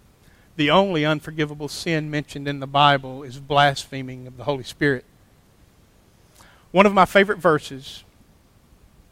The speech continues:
um, is found in First Peter chapter one,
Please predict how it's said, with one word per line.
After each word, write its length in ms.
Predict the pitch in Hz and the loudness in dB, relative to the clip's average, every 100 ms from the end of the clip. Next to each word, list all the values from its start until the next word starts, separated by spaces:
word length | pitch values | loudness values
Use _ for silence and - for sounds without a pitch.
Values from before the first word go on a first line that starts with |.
| _ _ _ _ - | _ _ _ _ -8
um, 380 | 135 131 123 117 117 - _ _ _ _ _ _ _ _ _ _ _ _ _ _ _ | -4 -2 -4 -10 -20 -20 _ _ _ _ _ _ _ _ _ _ _ _ _ _ _
is 120 | - | -12
found 260 | - 170 160 | -2 0 0
in 200 | 151 139 - _ | -6 -12 -20 _
First 320 | 180 165 - | 2 2 0
Peter 240 | 180 147 | -2 -2
chapter 400 | - 170 147 - | -2 0 0 -2
one, 440 | 147 147 139 120 | -6 -4 -4 -6